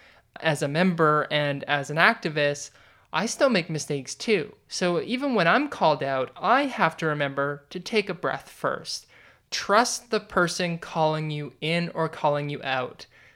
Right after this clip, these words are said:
Typically, we only call out people that we care about. So if I really just don't care about you at all and you say something sexist, I'm just going to walk away. So trust the person that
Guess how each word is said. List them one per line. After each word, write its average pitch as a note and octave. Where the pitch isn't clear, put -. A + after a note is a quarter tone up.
Typically, G3
we D#3+
only A#3
call F3
out A3
people D#3+
that D3+
we D3
care C#3+
about. -
So F3+
if F#3+
I B3
really A#3
just F#3+
don't E3+
care F3+
about D#3+
you C#3
at C#3+
all G3
and D3+
you F#3
say F#3
something C#3+
sexist, E3
I'm F3
just E3+
going D#3
to D3+
walk C#3+
away. C#3+
So F#3
trust -
the A#3+
person E3
that D3